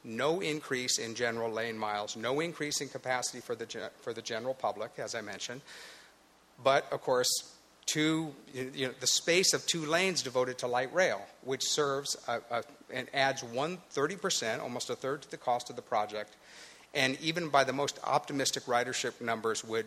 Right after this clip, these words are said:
serve less than ten percent of the people that actually cross the bridge. So the mission focus is not on citizen mobility, it's serving the interests of these government agencies that are involved.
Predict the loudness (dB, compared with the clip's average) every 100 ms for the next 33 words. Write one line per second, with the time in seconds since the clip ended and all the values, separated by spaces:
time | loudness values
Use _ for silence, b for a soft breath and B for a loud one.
0 | -4 -6 0 0 0 0 0 0 -4 -6
1 | -4 -4 -2 -2 -2 -6 -10 -6 -4 -2
2 | -2 -4 -6 -6 -6 -6 -8 -6 -4 -6
3 | -10 B B B -4 2 4 2 0 2
4 | 4 4 0 2 2 4 0 -2 -2 0
5 | 0 2 2 2 2 0 0 -2 0 2
6 | 2 -2 -4 -12 -20 _ _ -6 0 0
7 | 0 -6 -6 0 2 2 0 -2 -6 -6
8 | -4 -2 -2 -4 -2 -2 -2 -4 -6 -6
9 | -6 -6 -6 -8 -8 -8 -6 -6 -10